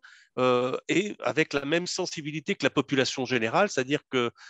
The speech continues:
j'évoquais, euh, l'interdiction que j'avais faite aux résidents de, d'écouter B F M et C news. Euh, je pense que les professionnels, euh, malheureusement, sont aussi transpercés par, euh, ces chaînes d'actualité permanentes.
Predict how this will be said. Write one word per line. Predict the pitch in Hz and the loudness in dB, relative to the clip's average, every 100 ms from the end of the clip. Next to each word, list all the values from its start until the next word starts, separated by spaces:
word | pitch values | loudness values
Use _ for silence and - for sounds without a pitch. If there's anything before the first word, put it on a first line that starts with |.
| - - | -20 -12
j'évoquais, | - 135 139 131 151 156 139 | -2 0 0 0 2 4 4
euh, | 120 | 2
l'interdiction | 131 - 143 135 - 156 | 2 2 -2 -2 -6 -6
que | |
j'avais | 127 - | -6 -8
faite | - 156 | 0 4
aux | 151 | 6
résidents | 123 123 131 147 - - - - | 4 2 2 0 -2 -16 -10 0
de, | 123 120 - | 2 2 0
d'écouter | 135 - 147 156 | -4 -4 2 2
B | 135 135 | 4 4
F | 127 160 | 4 4
M | 147 | 4
et | 123 | 2
C | - 127 | -2 -4
news. | 160 269 240 - - - - - | 0 0 -2 -8 -20 -20 -14 0
Euh, | 113 110 | 2 2
je | 113 | 0
pense | - 180 - | 2 2 2
que | 131 | 2
les | 123 | 2
professionnels, | - 131 123 - 131 175 208 - | 2 -2 -2 0 2 4 2 0
euh, | 123 123 123 120 113 - _ _ - | 0 2 0 0 -2 -8 _ _ -2
malheureusement, | 127 147 139 139 147 175 220 | 2 4 4 2 2 0 0
sont | 214 - 151 | -2 -2 -2
aussi | 143 - 196 185 _ | -2 -4 -4 -6 _
transpercés | - 196 - 185 - - 196 - - _ _ | 2 2 4 4 4 2 0 -2 -16 _ _
par, | 135 127 | -2 0
euh, | 123 120 117 | 2 2 0
ces | 117 - 139 | -2 -4 -4
chaînes | - 147 131 | 0 0 0
d'actualité | 127 - 127 - - | -2 -2 -4 -4 -2
permanentes. | - 117 120 202 | 0 2 4 4